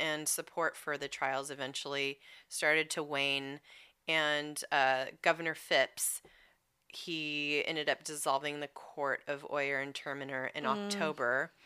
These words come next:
Speaker 1: and he mandated that its successor disregarded, yeah, he mandated that its, the successor disregard the spectral evidence. Um,
Speaker 2: Which means, like, moving forward,
Speaker 1: we're not
Speaker 2: we're not
Speaker 1: taking this into
Speaker 2: Yeah.
Speaker 1: consideration at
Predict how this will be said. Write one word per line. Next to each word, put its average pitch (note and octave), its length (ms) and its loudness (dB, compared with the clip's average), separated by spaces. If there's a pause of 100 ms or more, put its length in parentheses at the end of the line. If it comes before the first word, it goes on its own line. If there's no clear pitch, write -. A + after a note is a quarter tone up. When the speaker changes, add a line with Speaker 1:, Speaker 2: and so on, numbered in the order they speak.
(420)
Speaker 1:
and D3+ 760 4
he D3 840 -4 (100)
mandated E3 580 -2
that C#3+ 140 0
its - 220 -6
successor C#3+ 640 -2
disregarded, D3 1080 0 (1800)
yeah, F3 280 12
he F3+ 120 -4
mandated E3+ 400 4
that D#3 140 8
its, D3+ 200 -4 (180)
the D#3+ 140 -2
successor D3 560 -2
disregard C#3+ 560 -4
the C3+ 160 -4
spectral - 520 -2
evidence. - 580 -6 (140)
Um, F#2+ 480 -4
Speaker 2:
Which A#3 200 4
means, G#3+ 320 2
like, G3 180 8
moving G#3 380 2
forward, F3+ 640 4 (220)
Speaker 1:
we're F3 200 -2
not D#3 180 8
Speaker 2:
we're A3 80 6
not A3 200 10
Speaker 1:
taking D3 160 0
this C3+ 200 -2
into C#3 220 -4
Speaker 2:
Yeah. B2+ 60 0
Speaker 1:
consideration C#3+ 760 6
at F2+ 120 -6